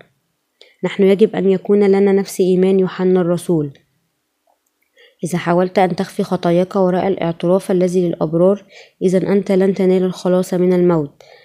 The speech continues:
الذي هو أجرة الخطية. وعلى كل الخطاة غير المولودين ثانيًا أن يتوقفوا عن الاختباء وراء صلاة الاعتراف،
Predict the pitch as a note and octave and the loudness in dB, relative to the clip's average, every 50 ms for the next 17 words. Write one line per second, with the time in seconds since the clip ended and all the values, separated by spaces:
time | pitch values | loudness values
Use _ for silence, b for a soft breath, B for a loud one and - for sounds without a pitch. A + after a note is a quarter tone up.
0 | b b b D#3 E3 E3+ F#3 F#3 F3 F#3+ F3 F#3 F#3+ F#3+ F#3+ D3+ F#3 F#3 F#3+ F#3 | b b b 0 2 2 2 2 2 0 2 2 2 4 4 4 2 2 2 0
1 | F3+ - F#3 F3 - - E3+ - F3+ E3+ D3+ C#3 D3 D3 - _ _ _ _ _ | 0 -2 -4 -6 -6 -8 -4 -2 -2 -2 -2 -2 -6 -12 -14 _ _ _ _ _
2 | _ _ _ _ _ _ - D#3+ E3 - A3+ - - G3+ G3 G3 G3 - - G3 | _ _ _ _ _ _ -4 -2 0 0 0 0 0 0 0 0 -2 -2 -4 -4
3 | - G3+ F#3+ F#3+ F#3 F#3+ G3 F3+ G3 F#3 F#3+ F#3+ F#3 F3+ F3 E3 E3 F3+ F#3 G3 | 0 2 2 2 2 2 2 2 2 2 4 4 4 2 2 0 0 0 0 0
4 | F#3 - - F#3 F3 F3 F#3 G3 G#3 G#3+ A3 - b b b b b b - G3 | 0 0 0 0 2 2 2 2 2 0 -4 -8 b b b b b b 2 2
5 | G3 G3 F#3+ - F3+ F3 F3 F3 - G3 F#3 - G3+ F#3+ F#3 F#3+ G3 F#3 - - | 4 4 2 2 0 -2 -2 -2 -4 -6 -4 -2 -2 0 0 2 2 0 0 -2
6 | - - - - E3+ F3 F#3+ F#3+ - F3 F3+ E3+ F3+ - - - - F3+ F3+ F3+ | -8 -10 -8 -4 0 0 2 2 2 0 0 0 0 -2 -4 -4 -4 -2 -2 -2
7 | F3+ - F3 - - E3+ E3+ E3+ - E3+ F3+ F#3 G3+ - - - | -2 -2 -4 -2 -2 -4 -4 -2 -2 2 2 2 2 0 -4 -20